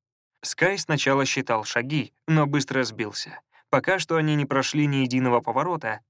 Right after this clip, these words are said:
а значит, заблудиться здесь опасности не было. Наконец, студент с радостным восклицанием свернул влево. Скай последовал за ним в пролом в кирпичной стенке и оказался в совсем другом коридоре.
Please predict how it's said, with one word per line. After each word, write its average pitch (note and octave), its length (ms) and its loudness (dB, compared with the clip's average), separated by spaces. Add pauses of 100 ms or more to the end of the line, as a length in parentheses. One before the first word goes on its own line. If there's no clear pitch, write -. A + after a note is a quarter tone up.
а C#3+ 160 4
значит, F3+ 400 -4
заблудиться D#3 580 0
здесь F#3+ 280 -2
опасности C3 640 -2
не A2 180 -8
было. - 320 -14 (480)
Наконец, D3+ 600 0
студент D#3 440 0
с - 100 -2
радостным C3 480 0
восклицанием A#2 760 -2
свернул F3+ 480 0
влево. A#2 500 -2 (380)
Скай F3 340 0
последовал C3+ 580 0
за A2+ 160 -2
ним D3+ 220 -2
в - 140 -14
пролом D3 380 2
в - 100 -10
кирпичной A#2 520 -6
стенке D3 580 -2 (100)
и F#3 120 -4
оказался D3 640 0
в - 60 -10
совсем E3+ 440 -2
другом B2 340 0
коридоре. A2 640 -4